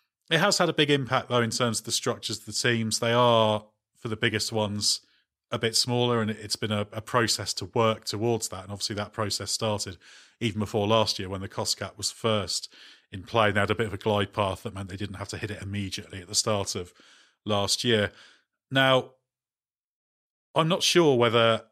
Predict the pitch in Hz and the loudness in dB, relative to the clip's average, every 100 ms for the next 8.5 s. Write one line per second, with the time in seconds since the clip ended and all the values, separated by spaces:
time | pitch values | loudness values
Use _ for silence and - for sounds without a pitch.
0 | _ - 131 117 120 - 123 120 113 117 | _ 0 0 2 0 0 2 2 2 -2
1 | 110 110 - 110 - 110 - - 110 110 | -2 -4 -4 0 2 2 -2 -4 0 0
2 | - 110 104 196 - - 90 90 107 - | 0 -2 2 0 0 -8 -8 -8 -8 -10
3 | _ _ _ _ _ - - 113 107 - | _ _ _ _ _ -12 -4 0 2 0
4 | - _ _ - 110 120 117 143 139 139 | -4 _ _ -6 -2 -2 2 2 2 2
5 | 147 143 147 131 - 131 160 - 147 135 | 0 0 -2 -4 -2 -2 -2 -6 -8 -6
6 | 113 113 117 110 110 107 107 98 101 - | -4 0 0 -2 -6 -6 -6 -6 -6 -8
7 | - - _ - 113 120 117 104 101 95 | -20 -20 _ -4 -2 0 -2 -4 -6 -2
8 | 113 104 95 101 98 | 0 0 -2 -4 -4